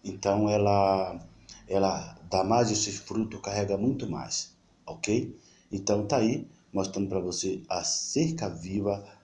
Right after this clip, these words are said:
uma planta linda e maravilhosa chamada de murta, tá ok? Então tá aí o telefone as,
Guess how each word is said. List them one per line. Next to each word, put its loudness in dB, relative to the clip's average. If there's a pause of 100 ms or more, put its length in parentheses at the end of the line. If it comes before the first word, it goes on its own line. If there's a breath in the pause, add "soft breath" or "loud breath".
(100)
uma -2
planta -4
linda 0
e -4
maravilhosa -2
chamada -6
de -8
murta, -10 (400)
tá -12
ok? 0 (460 loud breath)
Então 0
tá 2
aí 4
o 0
telefone 0 (340)
as, -4